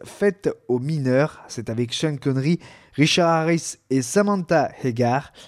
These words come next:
Un film à découvrir à quinze heures pour une durée de deux heures quatre. Le tarif est de cinq euros. Traître sur commande, le cinq mars, au Centre historique minier de Loward.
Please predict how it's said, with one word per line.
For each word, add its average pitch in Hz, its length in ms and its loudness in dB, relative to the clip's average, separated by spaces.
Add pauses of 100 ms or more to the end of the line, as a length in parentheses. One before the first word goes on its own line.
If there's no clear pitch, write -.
(460)
Un 113 120 -6
film 147 440 -2
à 120 100 -4
découvrir 123 640 -4
à 117 120 -8
quinze 196 400 2
heures 147 280 6
pour 131 200 -6
une 127 80 -4
durée 127 300 2
de 120 120 0
deux 143 260 2
heures 127 160 -4
quatre. 156 340 2 (320)
Le 107 120 -4
tarif 147 320 -2
est 135 60 0
de 120 100 -2
cinq 220 360 -4
euros. 147 260 0 (280)
Traître 220 360 0
sur - 280 -4
commande, 143 480 -2 (280)
le 110 80 -4
cinq 190 320 0
mars, 151 420 -6 (100)
au 123 80 -4
Centre 196 280 -4
historique 156 360 0
minier 175 380 0
de 190 360 2
Loward. 143 640 4